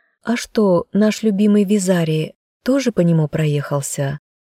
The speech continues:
О, тут он вообще оторвался. Визари его терпеть не мог. С его лёгкой руки пошла история, что Пинтурикьо умер от жадности. «Как это?» Он выполнял работы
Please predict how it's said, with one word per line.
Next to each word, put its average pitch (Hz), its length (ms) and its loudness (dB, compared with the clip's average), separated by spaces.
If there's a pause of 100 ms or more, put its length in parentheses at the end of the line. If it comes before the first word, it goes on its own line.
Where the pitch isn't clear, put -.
(200)
О, 190 540 2
тут 170 240 0
он 175 140 4
вообще 160 480 0
оторвался. 147 960 -2 (400)
Визари 151 480 2
его 180 240 4
терпеть 175 520 0
не 214 120 4
мог. 160 340 0 (400)
С - 140 -10
его 214 240 4
лёгкой 196 380 2
руки 180 280 0
пошла 180 400 2
история, 170 440 2
что 156 180 -4
Пинтурикьо 175 880 0
умер 170 320 4
от 180 160 2
жадности. 143 880 -2 (480)
«Как 247 300 -2
это?» 139 420 -2 (720)
Он 175 220 4
выполнял 175 500 2
работы 170 560 0